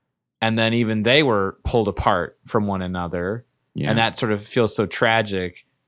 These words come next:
Speaker 1: uh, especially when you think about the role that they're, the only person they ever really knew was their father,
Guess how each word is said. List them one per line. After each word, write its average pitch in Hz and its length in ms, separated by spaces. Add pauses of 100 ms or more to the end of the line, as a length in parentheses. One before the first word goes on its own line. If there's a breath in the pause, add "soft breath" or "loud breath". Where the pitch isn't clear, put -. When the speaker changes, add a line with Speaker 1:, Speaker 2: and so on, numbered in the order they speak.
(160)
Speaker 1:
uh, 92 400 (120)
especially 113 560
when 95 560 (240)
you 104 100
think 110 300
about 95 340
the 101 120
role 98 400
that 95 200
they're, 95 440
the 113 120
only 113 160
person 113 300
they 101 180
ever 95 180
really 92 260
knew 107 180
was 95 160
their 85 160
father, 107 720